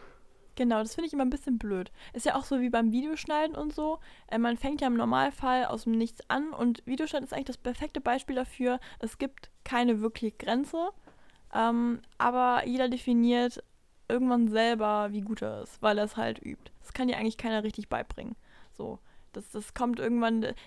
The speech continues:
das ist so ein bisschen, ah, du lernst eigentlich durch die Probleme.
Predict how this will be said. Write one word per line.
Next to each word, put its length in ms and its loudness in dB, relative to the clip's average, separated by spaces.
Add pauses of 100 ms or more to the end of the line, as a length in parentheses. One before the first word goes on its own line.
(120)
das 120 -6
ist 120 -10
so 80 -6
ein 60 -2
bisschen, 420 -6 (420)
ah, 300 -6
du 80 2
lernst 400 4
eigentlich 260 2
durch 140 -2
die 100 2
Probleme. 800 0